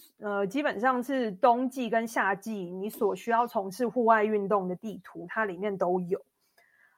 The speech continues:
然后它不只有全瑞士的健行步道的地图，那它还有自行车啊、越野滑雪啊，或者是雪鞋健行这一些活-，呃，这些运动所需要的地图资讯。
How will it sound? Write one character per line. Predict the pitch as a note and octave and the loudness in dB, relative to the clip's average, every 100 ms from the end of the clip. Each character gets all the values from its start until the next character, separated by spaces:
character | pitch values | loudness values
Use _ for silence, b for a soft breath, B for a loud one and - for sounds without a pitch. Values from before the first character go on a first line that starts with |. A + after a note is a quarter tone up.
| _ - | _ 2
然 | C4+ | 6
后 | E4+ | 6
它 | E4 E4 E4 | 4 2 2
不 | D#4+ F#4 | 4 4
只 | C4+ G#3 G#3+ | 4 2 6
有 | A3 F#3 F3 | 6 6 2
全 | F#3 - A3 | 0 4 4
瑞 | G#3+ C4+ A#3+ | 8 8 6
士 | - C4+ | 2 0
的 | G3+ G3 F#3+ | 2 2 4
健 | C4+ G#3+ | 2 0
行 | F#3 F3+ F3+ | -2 -6 -4
步 | A#3 | -2
道 | F#3+ G3+ F#3 | 2 4 2
的 | F3+ F3 | -2 -8
地 | A#3 F#3+ | -8 -8
图， | E3+ - E3 G3+ | -10 -12 -8 -2
那 | A#3+ | 0
它 | A#3 B3 | 2 4
还 | A#3+ | 6
有 | G3 | 4
自 | F3+ C4+ | 2 -4
行 | - F#3+ F#3+ | -2 -4 -4
车 | F#3 G#3+ | 0 4
啊、 | A3 G#3+ G#3+ | 6 6 4
越 | A3+ A#3 | 4 4
野 | F#3+ F3 | 4 0
滑 | - E3 | -4 -6
雪 | G3 - F#3+ D#3 | -8 -6 -6 -6
啊， | E3+ F3 F#3+ | -8 -8 -4
或 | A#3 A3 | 0 0
者 | |
是 | A#3+ | -2
雪 | - G3 | 0 -2
鞋 | F#3+ G3 | 0 -2
健 | F#3+ A#3+ G3 | 0 -2 -2
行 | F#3+ F#3 | -8 -4
这 | G#3+ G#3+ | 0 0
一 | |
些 | G#3 G#3 G3+ G3+ - _ _ | 2 2 2 -2 -8 _ _
活-， | G3+ G3+ G3+ | 0 2 0
呃， | - G#3 | -4 -2
这 | G3 C4+ | 0 4
些 | B3+ | 4
运 | C4 A3+ | 4 0
动 | G#3+ A3 | 2 0
所 | F#3+ F#3+ F3+ | 0 -4 -6
需 | - | 0
要 | A3 G#3+ | 2 2
的 | F#3+ | 0
地 | A3+ G3 | -4 -8
图 | - F3+ | -6 -6
资 | - F#3 F#3 | -6 -6 -6
讯。 | - - | -6 -12